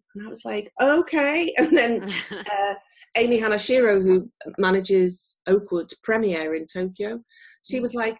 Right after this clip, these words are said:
Speaker 1: "You can have it at my place for free." And it's just
Speaker 2: Wow.
Speaker 1: like, I mean, I've got goosebumps telling you that now.
Speaker 2: Yeah.
Speaker 1: P S, goosebumps is my,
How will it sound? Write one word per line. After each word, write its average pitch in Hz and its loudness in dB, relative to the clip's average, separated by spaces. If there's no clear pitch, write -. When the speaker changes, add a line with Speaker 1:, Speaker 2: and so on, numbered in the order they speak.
Speaker 1:
"You 214 -2
can 202 -2
have 180 -4
it 196 -4
at - -8
my 277 -6
place 175 -6
for 185 -16
free." 196 -6
And 240 -2
it's 240 -6
just - -4
Speaker 2:
Wow. 285 -2
Speaker 1:
like, 233 -4
I 214 0
mean, 226 0
I've 247 -2
got - 0
goosebumps 196 -2
telling 208 -4
you 220 -2
that 202 -6
now. 170 -2
Speaker 2:
Yeah. 190 -18
Speaker 1:
P 254 2
S, 196 -4
goosebumps 196 -2
is 180 2
my, 175 -2